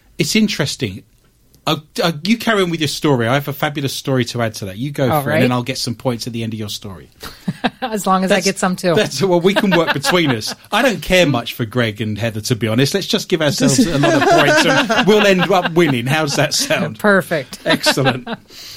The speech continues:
Speaker 2: The spooky house once hosted a fight with the devil as Jesuit priests battled to banish evil spirits from a fourteen-year-old boy, inspiring the nineteen seventy-three horror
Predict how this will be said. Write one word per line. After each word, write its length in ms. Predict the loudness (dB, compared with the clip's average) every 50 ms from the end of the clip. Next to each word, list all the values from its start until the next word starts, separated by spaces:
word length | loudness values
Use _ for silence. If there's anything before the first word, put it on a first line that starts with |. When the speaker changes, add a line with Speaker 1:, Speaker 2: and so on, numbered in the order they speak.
| -12 -12 -12 -4 -2
Speaker 2:
The 100 | 0 0
spooky 460 | 0 0 0 0 0 0 -2 -2 0
house 340 | 2 2 2 2 0 0 0
once 240 | 0 2 2 2 2
hosted 380 | 2 0 0 2 -2 -2 -2
a 60 | -2 -2
fight 300 | 0 0 0 0 0 -4
with 120 | -6 -6
the 80 | -6 -6
devil 420 | 0 2 2 2 2 0 -2 -2
as 240 | 0 -2 -2 -4 -6
Jesuit 500 | -2 -2 0 0 0 -2 -2 -4 -4 -6
priests 360 | -6 -2 -2 -2 -2 -4 -2
battled 400 | 0 2 2 2 2 0 -2 -4
to 80 | -6 -2
banish 440 | 0 2 2 2 0 -2 -4 -6 -10 -4
evil 300 | -2 0 0 0 0 -2
spirits 440 | -2 -2 0 2 2 2 0 -2
from 200 | -2 -4 -2 -2
a 60 | -2 -4
fourteen-year-old 800 | -2 -2 -2 -2 -2 -4 -6 -4 -2 0 2 2 2 0 0
boy, 360 | -2 0 0 0 0 -2 -4 -4
inspiring 640 | -4 -4 -4 -2 0 0 2 2 2 0 0 -2
the 60 | -2
nineteen 360 | -2 -2 -2 -2 -2 -4 -4 -4
seventy-three 600 | -2 -2 0 0 0 -2 -4 -4 -2 -2 -2 0
horror 420 | 2 2 4 4 4 2 0 -4